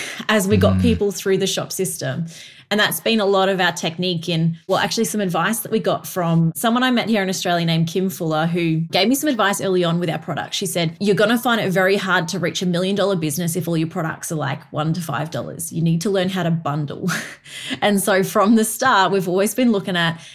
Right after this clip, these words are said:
Speaker 1: how can we find a hundred dollar product? <laughs> How can we, not by just making one product more expensive, but how can we bundle our things to add more value so that instead of people spending one dollar in our store as an average,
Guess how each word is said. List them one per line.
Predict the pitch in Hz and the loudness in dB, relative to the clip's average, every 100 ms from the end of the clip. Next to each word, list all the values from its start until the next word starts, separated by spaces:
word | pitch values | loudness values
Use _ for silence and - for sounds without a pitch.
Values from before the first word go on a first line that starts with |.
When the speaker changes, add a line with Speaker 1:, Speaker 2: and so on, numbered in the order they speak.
| - _ _ - | -20 _ _ -6
Speaker 1:
how | 240 202 208 226 | 0 2 4 4
can | 226 247 | 2 2
we | 247 277 | 4 2
find | - 196 185 180 185 | 0 2 2 2 2
a | 156 | 0
hundred | - 202 196 190 | -2 0 2 2
dollar | 165 170 160 | 2 0 0
product? | - 143 - - - - | -2 -4 -6 -8 -8 -8
<laughs> | |
How | 180 190 | -2 0
can | 190 214 | 0 0
we, | 202 190 - - - - - | 0 -2 -4 -14 -20 -12 0
not | 285 302 | 2 4
by | 330 | 4
just | 359 | 2
making | 247 226 247 | 2 0 2
one | 233 226 | 2 2
product | 240 208 | 0 0
more | 214 170 | 0 -2
expensive, | 165 208 226 208 | -4 0 0 0
but | 170 170 | -4 -4
how | 208 | -4
can | 226 | -2
we | 262 | 0
bundle | 233 196 208 233 226 | 0 2 2 2 2
our | 208 | 2
things | 202 220 185 165 175 - - - _ _ | 0 -2 0 0 -2 -6 -16 -20 _ _
to | - 185 | -4 -2
add | 170 170 | 0 0
more | 180 190 226 | 0 0 0
value | 190 185 202 185 151 120 | 0 0 0 0 0 -2
so | 165 | -2
that | 180 | -2
instead | 175 180 - 180 | -2 -2 -2 -4
of | 208 | -2
people | 214 214 | -2 -2
spending | 196 - 185 170 160 | -6 -4 -2 0 0
one | 170 190 220 | 0 0 0
dollar | 208 180 170 | 0 0 0
in | 170 | 0
our | 170 | -2
store | 165 - 170 147 | -4 -4 -2 -2
as | 139 160 | -2 -2
an | 156 | -2
average, | 156 160 156 98 185 - | -4 -4 -6 -6 -6 -8